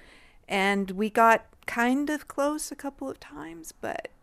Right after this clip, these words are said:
eventually, uh, we were getting so close to shooting and rehearsing. And Alejandro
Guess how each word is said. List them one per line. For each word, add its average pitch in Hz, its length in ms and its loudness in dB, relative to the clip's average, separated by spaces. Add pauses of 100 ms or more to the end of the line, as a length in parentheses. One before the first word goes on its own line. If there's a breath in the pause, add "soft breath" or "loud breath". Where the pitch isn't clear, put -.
(1200 loud breath)
eventually, 226 920 0
uh, 202 200 -2
we 214 100 -2
were 208 60 -2
getting 202 280 -4
so 208 220 -4
close 202 300 -6
to 185 100 -12
shooting 180 520 -8 (100)
and 190 180 -6
rehearsing. 185 640 -8 (580 loud breath)
And 190 500 2
Alejandro 190 1000 0